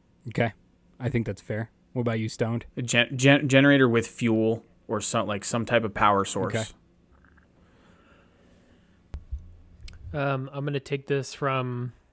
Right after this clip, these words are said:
Speaker 3: um, damn, the guy that did World War Z. He also wrote a zombie survival manual, and his number one weapon in it, and I agree, and it's a tool and a weapon. It's a crowbar.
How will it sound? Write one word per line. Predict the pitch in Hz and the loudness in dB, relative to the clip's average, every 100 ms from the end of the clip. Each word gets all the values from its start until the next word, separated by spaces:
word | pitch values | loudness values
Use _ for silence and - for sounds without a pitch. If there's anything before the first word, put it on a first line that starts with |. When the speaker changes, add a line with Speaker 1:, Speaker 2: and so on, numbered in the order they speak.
| _ _ - - - _ _ - | _ _ -20 -20 -20 _ _ -8
Speaker 3:
um, | 131 123 120 120 117 120 123 _ - | -2 -2 -2 -6 -10 -14 -16 _ -10
damn, | 139 127 123 120 - - | -4 -2 -2 -4 -10 -6
the | 143 147 | -2 4
guy | 156 180 | 6 6
that | 170 151 131 - 127 | 8 6 6 -2 -2
did | 143 135 127 147 | 2 2 0 -2
World | 143 139 | 0 0
War | 131 131 | 0 -2
Z. | 127 - 123 139 143 - | -2 -4 -6 -6 -8 -4
He | 151 151 | 0 2
also | 143 139 147 | 2 2 0
wrote | 131 135 139 | 2 0 0
a | 123 | -4
zombie | 127 131 131 131 | -4 -4 -4 -6
survival | - 123 117 120 127 | -6 -6 -6 -6 -6
manual, | 135 135 139 151 151 - - - - | -6 -4 -4 -6 -8 -14 -20 -20 -4
and | 139 135 | 0 2
his | 143 123 | 2 0
number | 143 147 156 | 2 4 6
one | 151 139 | 4 4
weapon | 135 131 139 127 | 2 2 0 -2
in | 123 | -4
it, | 123 - | -6 -6
and | 131 | -6
I | 123 | -4
agree, | 127 123 127 131 127 120 | -4 -6 -4 -2 -2 -2
and | 139 | -2
it's | 143 139 | 0 -2
a | 123 | -4
tool | - 185 175 175 - | -2 4 6 4 2
and | 147 151 | -2 0
a | |
weapon. | 135 120 123 117 | 0 -2 -6 -10
It's | - | -16
a | |
crowbar. | - 151 139 123 104 | -6 -2 0 -2 -6